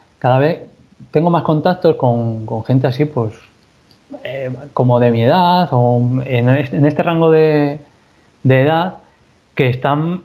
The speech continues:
más alineados con estas metodologías y todo, todo in-, va, camina un poco hacia estas met-, a estos métodos, esta, cambiar la, lo que venimos haciendo hasta ahora y cambiar un poco la, el sector y,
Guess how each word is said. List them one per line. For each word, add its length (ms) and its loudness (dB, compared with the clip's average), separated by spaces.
más 360 2
alineados 460 0
con 200 0
estas 920 -4
metodologías 1080 0
y 240 -4
todo, 380 0
todo 400 2
in-, 320 0
va, 240 2
camina 260 2
un 80 0
poco 360 0
hacia 300 0
estas 200 -2
met-, 280 -2
a 100 -6
estos 280 -2
métodos, 500 2
esta, 280 -2
cambiar 420 2
la, 800 0
lo 100 0
que 100 2
venimos 300 4
haciendo 320 0
hasta 160 0
ahora 300 0
y 160 2
cambiar 360 0
un 100 2
poco 200 0
la, 440 -2
el 100 -8
sector 760 0
y, 260 -10